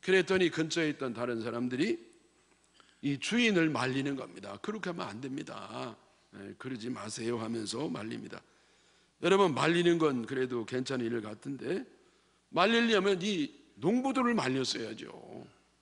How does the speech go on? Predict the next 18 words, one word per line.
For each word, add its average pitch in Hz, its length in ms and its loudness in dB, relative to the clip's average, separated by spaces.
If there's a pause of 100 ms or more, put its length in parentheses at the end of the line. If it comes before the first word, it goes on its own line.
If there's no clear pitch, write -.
(640)
농부들이 214 480 4
종을 165 380 2
때리고, 135 640 -2
죄 156 140 -2
없는 143 360 -2 (800)
종들을 143 500 0
때리고요, 151 580 -2
아들이 185 360 2
왔을 170 340 2
때 147 140 -2
죽이는, 226 420 -6 (280)
여러분, 254 200 0
그때 269 360 0
말렸어야 156 580 4
되잖아요. - 540 -10 (200)
그때는 247 400 2
말리지 170 400 4
않다가 139 580 -2